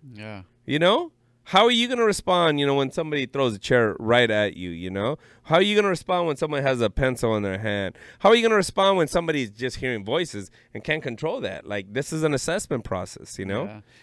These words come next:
Speaker 1: And that, that's, again, what I was getting at. I think that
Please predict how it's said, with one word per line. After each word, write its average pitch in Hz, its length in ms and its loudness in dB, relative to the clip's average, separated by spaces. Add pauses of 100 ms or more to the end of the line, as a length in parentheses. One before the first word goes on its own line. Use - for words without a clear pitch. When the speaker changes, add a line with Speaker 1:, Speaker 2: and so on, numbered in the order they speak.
(100)
Speaker 1:
And 151 180 -6
that, 151 280 -4
that's, 151 240 -4
again, 135 380 -8
what 127 120 -6
I 123 80 -2
was 117 160 -4
getting 120 320 -8
at. 120 140 -10
I 120 100 -10
think 127 300 -12
that 127 280 -4